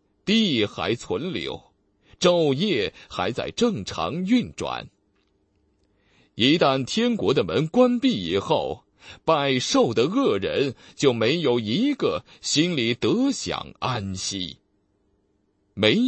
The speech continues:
有安息，他们昼夜不得安宁，直到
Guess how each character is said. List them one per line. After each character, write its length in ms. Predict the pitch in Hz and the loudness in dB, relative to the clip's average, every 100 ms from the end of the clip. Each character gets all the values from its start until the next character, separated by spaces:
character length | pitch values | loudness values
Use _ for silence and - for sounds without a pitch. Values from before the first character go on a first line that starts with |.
| 240 | -2
有 200 | 67 67 | -6 -4
安 240 | 107 92 90 | -2 -2 -4
息， 400 | - 87 69 - _ _ _ _ _ _ - | -8 -10 -12 -16 _ _ _ _ _ _ -4
他 200 | 131 127 | 2 4
们 160 | 110 | 2
昼 360 | 113 226 202 120 | 2 2 4 2
夜 400 | 113 175 107 - - - | 0 -2 -2 -4 -6 2
不 340 | 196 233 156 | 4 6 6
得 220 | 120 113 | 6 4
安 440 | 139 180 196 202 185 | 0 -2 -2 -2 -2
宁， 400 | 85 - 101 156 _ _ _ _ _ _ _ _ _ _ _ _ _ _ _ - | -4 -6 -6 -8 _ _ _ _ _ _ _ _ _ _ _ _ _ _ _ -6
直 240 | 117 123 | 0 2
到 440 | 139 87 67 64 | 2 0 -2 -10